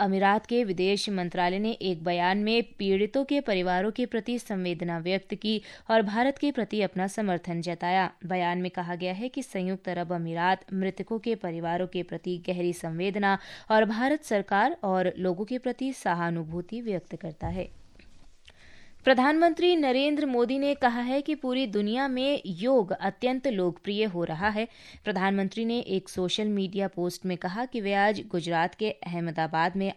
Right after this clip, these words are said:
आयोजित होने वाले प्रथम विश्व योगासन खेल चैंपियनशिप दो हज़ार छब्बीस में आभासी माध्यम से शामिल होंगे।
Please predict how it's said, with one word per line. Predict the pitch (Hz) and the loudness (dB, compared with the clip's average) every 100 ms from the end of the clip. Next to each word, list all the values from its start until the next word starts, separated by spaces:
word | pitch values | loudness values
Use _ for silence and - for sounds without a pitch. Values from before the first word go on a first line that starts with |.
| - | -4
आयोजित | 175 185 247 214 226 | -2 0 -2 -2 -2
होने | 214 214 | -2 0
वाले | 208 208 214 214 - - - | 0 2 2 0 -8 -20 0
प्रथम | 262 269 269 302 285 | 4 4 4 0 2
विश्व | 220 226 247 | 0 0 0
योगासन | 254 190 180 185 190 233 233 | 0 2 2 2 2 0 -4
खेल | - 180 185 | 0 0 0
चैंपियनशिप | 180 180 175 170 180 - 214 | 0 0 0 0 -2 0 -2
दो | 170 165 | 0 -4
हज़ार | 165 156 170 | -4 -2 -2
छब्बीस | 156 170 156 190 208 208 | -2 -4 -2 -2 -2 0
में | 208 202 - - - | 2 2 -2 -14 0
आभासी | 220 214 233 277 311 302 | 4 4 4 0 0 2
माध्यम | 208 170 180 180 | 2 2 0 -2
से | 196 | -2
शामिल | 196 190 160 160 | -2 0 0 -2
होंगे। | 190 196 170 | -2 0 0